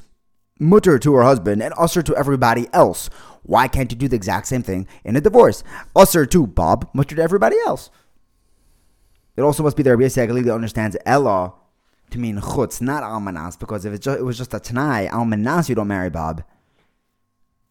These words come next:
Technically, she could still have a znus with him,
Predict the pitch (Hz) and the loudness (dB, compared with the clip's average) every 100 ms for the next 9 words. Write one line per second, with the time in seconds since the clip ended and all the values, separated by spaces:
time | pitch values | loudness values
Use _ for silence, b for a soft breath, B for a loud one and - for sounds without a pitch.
0 | _ _ - 143 160 127 131 - 120 110 | _ _ -4 -4 -2 -4 -6 -4 -4 -4
1 | 120 110 101 95 90 143 165 - 104 85 | -6 -4 -4 -6 -2 0 0 0 -4 -4
2 | 76 78 | -8 -10